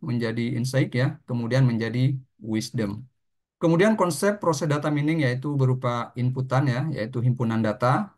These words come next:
kemudian diberikan proses ya, proses berupa metode data mining ya, sehingga menghasilkan output ya, outputnya berupa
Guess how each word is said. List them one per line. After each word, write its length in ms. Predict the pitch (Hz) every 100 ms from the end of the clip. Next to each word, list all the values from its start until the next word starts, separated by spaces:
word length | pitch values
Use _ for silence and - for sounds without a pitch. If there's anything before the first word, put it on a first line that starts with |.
| _
kemudian 320 | 127 117 123 139
diberikan 380 | 127 123 127 123 131
proses 480 | 151 139 135 147 127
ya, 240 | 110 123 131
proses 400 | 113 104 127 127
berupa 640 | 113 113 107 110 113 110 110
metode 320 | 113 110 113 113
data 160 | 107 110
mining 280 | 107 117 120 107
ya, 60 | 131 - _ _
sehingga 480 | - 131 123 127 156 156
menghasilkan 680 | 143 131 127 131 131 131 131 -
output 320 | 139 - 170 135
ya, 280 | 117 123 131 -
outputnya 400 | 127 120 110 143
berupa 640 | 113 107 - 131 139 135